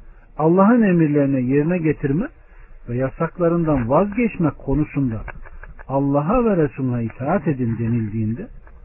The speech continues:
onlar ne diyormuş? Bu beyinsizlerin inandığı gibi biz de mi inanacağız derler. Evet. Görüyor musunuz? Kalp ters düz olunca,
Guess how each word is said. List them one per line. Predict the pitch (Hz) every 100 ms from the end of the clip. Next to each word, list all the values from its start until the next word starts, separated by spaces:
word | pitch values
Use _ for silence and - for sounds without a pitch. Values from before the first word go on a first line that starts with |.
| -
onlar | 139 135 143 208 - - - - - - - - - - - - 120
ne | 123
diyormuş? | 131 123 120 190 - - - - - - - - - - - - -
Bu | 131
beyinsizlerin | 139 143 139 - 131 123 127 123 123
inandığı | 120 120 117 120 117
gibi | 107 107 92
biz | 104 95
de | 147
mi | 135
inanacağız | 98 92 90 85 90 87 -
derler. | - - - - - - - - - - - - - - - - - - 104
Evet. | 104 - - - - - - - - -
Görüyor | 107 127 202
musunuz? | 110 - 98 87 - - - - - - - - -
Kalp | - - 113 110 - - - -
ters | - 113 - -
düz | 107 -
olunca, | 120 101 110 92 95